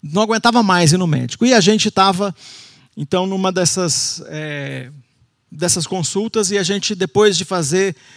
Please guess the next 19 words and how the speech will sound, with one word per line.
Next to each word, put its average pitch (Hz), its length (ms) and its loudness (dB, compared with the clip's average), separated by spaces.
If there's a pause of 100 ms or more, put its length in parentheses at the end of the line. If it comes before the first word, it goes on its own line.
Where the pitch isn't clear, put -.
(160)
é, 156 400 -2 (400)
muitos 214 400 0
exames, 196 420 0
a 196 60 0
gente 190 180 -2
chegou 180 300 -2
nessa, 175 520 -4 (600)
nessa 165 180 -2
neurologista 180 920 0
que, 196 500 -6 (1600)
segundo 269 380 2
a - 20 6
Adriana, 196 420 4
foi 202 140 2
uma 190 160 0
coisa 196 180 4
normal 180 480 2 (1400)
pra 160 200 0
ela. 147 280 -4